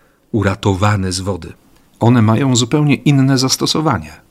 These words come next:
Mówią o kimś, kto należy do. Jest to patronim. Stąd imiona faraonów,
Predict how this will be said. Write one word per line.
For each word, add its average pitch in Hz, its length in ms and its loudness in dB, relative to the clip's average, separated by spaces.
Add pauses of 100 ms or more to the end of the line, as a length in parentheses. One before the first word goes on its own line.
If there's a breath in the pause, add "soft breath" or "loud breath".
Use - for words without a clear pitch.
(180)
Mówią 117 420 2
o 127 100 2
kimś, 170 380 -2
kto - 480 -2
należy 113 880 4
do. 95 440 0 (240)
Jest - 240 -6
to 165 100 -2
patronim. 117 580 -2 (800)
Stąd 113 500 -2
imiona 107 300 4
faraonów, 107 760 -4